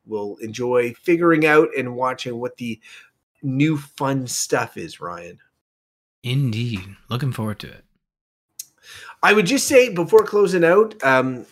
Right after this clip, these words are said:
Speaker 1: again, to our listeners, we've never done one like this devoted to a particular topic and hashing it out or whatever. Special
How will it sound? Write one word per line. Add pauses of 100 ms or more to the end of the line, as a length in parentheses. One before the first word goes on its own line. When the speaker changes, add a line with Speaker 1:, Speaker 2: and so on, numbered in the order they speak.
Speaker 1:
again,
to
our
listeners,
we've
never
done
one
like
this
devoted
to (260)
a
particular
topic
and
hashing
it
out
or
whatever. (240)
Special